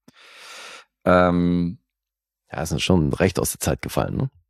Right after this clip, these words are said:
Speaker 1: Er ist ziemlich aus der Zeit gefallen, ja. Der wirkt auch so ein bisschen, der wirkt auch ein bisschen, als wäre er aus den neunzigern. Also es, äh, der, allgemein
Speaker 2: Voll.
Speaker 1: ist der Film voll aus der Zeit
Speaker 2: Ja.
Speaker 1: gefallen. Ähm, da die, da das Ganze stattfindet in so einem Original Native American Casino,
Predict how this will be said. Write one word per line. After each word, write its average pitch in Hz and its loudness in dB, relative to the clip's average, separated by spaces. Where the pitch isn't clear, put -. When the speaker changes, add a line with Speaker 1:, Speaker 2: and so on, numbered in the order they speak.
Speaker 1:
Er 87 4
ist - 0
ziemlich 95 2
aus 73 0
der 76 -10
Zeit 76 -2
gefallen, 73 -6
ja. 73 -4
Der 76 -4
wirkt 87 4
auch 78 -2
so 82 -6
ein 73 -6
bisschen, 73 -6
der - -6
wirkt 107 2
auch 98 4
ein 87 0
bisschen, 101 0
als 85 0
wäre 104 6
er - 6
aus 87 2
den 87 0
neunzigern. 82 0
Also 80 -8
es, 76 -8
äh, 78 -4
der, 80 -8
allgemein 87 4
Speaker 2:
Voll. 117 6
Speaker 1:
ist 120 6
der 78 4
Film 82 -2
voll 80 0
aus 76 -2
der 80 -2
Zeit 78 -4
Speaker 2:
Ja. 95 0
Speaker 1:
gefallen. - -2
Ähm, 95 4
da 107 4
die, 131 0
da 117 4
das 123 -6
Ganze 127 0
stattfindet 120 2
in 107 0
so 104 6
einem 110 4
Original 101 4
Native 113 4
American 107 4
Casino, 87 2